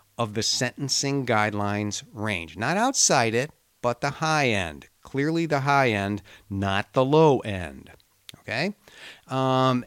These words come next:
and this got the president's attention. So unfair, tweet after tweet. This guy's being railroaded, so on and so forth. Well, again, in comes Mister Barr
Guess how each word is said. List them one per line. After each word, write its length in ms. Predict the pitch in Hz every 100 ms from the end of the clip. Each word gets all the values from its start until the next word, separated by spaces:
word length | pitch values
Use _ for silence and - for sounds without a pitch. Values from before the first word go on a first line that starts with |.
| -
and 420 | 123 127 123 120 113
this 600 | 101 127 220 214 185 -
got 300 | - 127 -
the 180 | 131 127
president's 720 | - 82 90 117 120 120 117
attention. 720 | 117 - 196 208 - 175 165
So 480 | - - 135 113 101
unfair, 720 | 90 87 - 175 180 175 165
tweet 400 | - 160 160 139
after 420 | 113 101 - 92
tweet. 540 | - - 175 170 160
This 200 | 147 143
guy's 360 | - 123 107 101
being 280 | 104 87 90
railroaded, 840 | 160 214 202 175 170 160 143 127
so 280 | - 135 127
on 160 | 110 92
and 120 | 87
so 300 | - 139 139
forth. 400 | - 131 123 120 - - - _
Well, 320 | 98 120 202 _ _ -
again, 480 | 156 156 214 220 - _ _ _ _ _
in 320 | 107 113 170 220
comes 640 | - 87 78 117 156 - _ _
Mister 520 | - 90 120 160 - 208
Barr 500 | 104 71 71 147